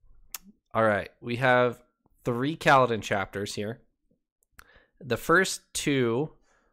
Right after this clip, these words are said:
are kind of in fast forward mode. They're not, they're nothing too,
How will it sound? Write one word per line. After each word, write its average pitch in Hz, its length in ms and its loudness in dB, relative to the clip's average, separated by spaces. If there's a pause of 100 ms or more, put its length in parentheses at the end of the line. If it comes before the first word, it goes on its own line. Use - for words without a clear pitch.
(200)
are 135 60 -6
kind 220 320 0
of 170 180 0
in 139 200 0
fast 123 440 0
forward 101 420 -4
mode. 98 300 -6
They're 110 160 -2
not, 110 360 -4 (680)
they're 127 140 -2
nothing 139 380 -4
too, 113 680 -4